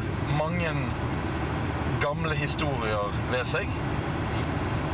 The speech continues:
Det nye testamentet, eh, det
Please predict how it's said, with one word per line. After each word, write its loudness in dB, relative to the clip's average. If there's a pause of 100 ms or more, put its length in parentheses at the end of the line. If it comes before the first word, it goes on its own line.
(840)
Det 0
nye 0
testamentet, 0 (1400)
eh, 0 (560)
det 2